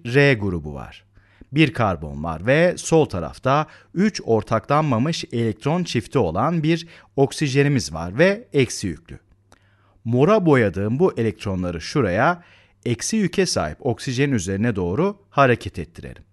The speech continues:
Sağ tarafta ise Y sübstitüentimiz var ve nükleofilimiz de artık karbonumuza bağlı. Şimdi bu elektronları maviyle gösterelim. Maviyle gösterdiğim bu elektronlar karbonil karbonumuza saldırdı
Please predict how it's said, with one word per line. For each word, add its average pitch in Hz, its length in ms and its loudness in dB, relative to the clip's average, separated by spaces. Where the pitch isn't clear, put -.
Sağ 196 300 2
tarafta 90 440 -4
ise 170 480 0
Y 156 420 2
sübstitüentimiz 117 1000 -2
var - 280 -18
ve 113 240 0
nükleofilimiz 110 800 0
de 147 200 2
artık 131 480 0
karbonumuza 139 800 0
bağlı. 69 240 -10
Şimdi 208 440 0
bu 196 240 2
elektronları 110 720 -2
maviyle 143 520 0
gösterelim. 76 600 -12
Maviyle 120 440 0
gösterdiğim 101 640 -2
bu 151 140 -2
elektronlar 107 680 -4
karbonil 127 560 0
karbonumuza 113 760 0
saldırdı 104 640 0